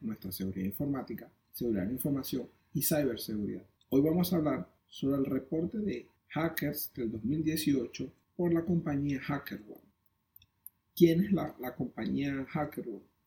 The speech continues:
HackerOne es una de las compañías de colección, por decirlo de alguna forma, de Bug Bounty, que ya vamos a hablar que es un Bug Bounty, por supuesto.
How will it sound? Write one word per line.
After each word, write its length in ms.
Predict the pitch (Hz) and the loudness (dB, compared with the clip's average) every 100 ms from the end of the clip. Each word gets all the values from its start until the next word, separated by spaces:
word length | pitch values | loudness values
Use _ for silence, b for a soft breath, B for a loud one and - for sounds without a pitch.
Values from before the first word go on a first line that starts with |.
| - _ - | -20 _ -6
HackerOne 640 | 175 170 190 180 196 196 | -4 -2 -2 0 2 2
es 80 | 151 | 0
una 220 | 135 143 | 0 0
de 40 | 147 | -2
las 140 | 143 | -4
compañías 720 | - 131 127 123 131 165 160 | -6 -6 -6 -8 -4 -2 -2
de 160 | 147 - - _ | -4 -6 -14 _
colección, 720 | - 120 117 - - 147 135 | -2 0 -2 -2 0 0 0
por 120 | - 120 | -6 -10
decirlo 280 | - 113 | -8 -6
de 60 | 117 | -4
alguna 180 | 120 127 | -4 -6
forma, 420 | - 123 120 107 | -8 -8 -6 -6
de 60 | 107 - | -8 -8
Bug 160 | 131 139 | -8 -2
Bounty, 540 | 147 131 123 - 131 - _ - | 0 0 -4 -4 -4 -6 _ -4
que 560 | 135 127 117 104 - _ _ - | 0 2 2 0 -4 _ _ -4
ya 160 | 98 | -2
vamos 240 | 92 104 113 | 0 0 -2
a 40 | |
hablar 240 | 101 95 | -4 -6
que 120 | - 123 | -10 -4
es 60 | |
un 80 | 113 | -2
Bug 200 | 107 104 117 | 0 -2 -2
Bounty, 380 | 139 127 - 101 - | -2 -2 -6 -20 -16
por 100 | 113 | -12
supuesto. 540 | - - 131 131 - | -10 -6 -6 -6 -16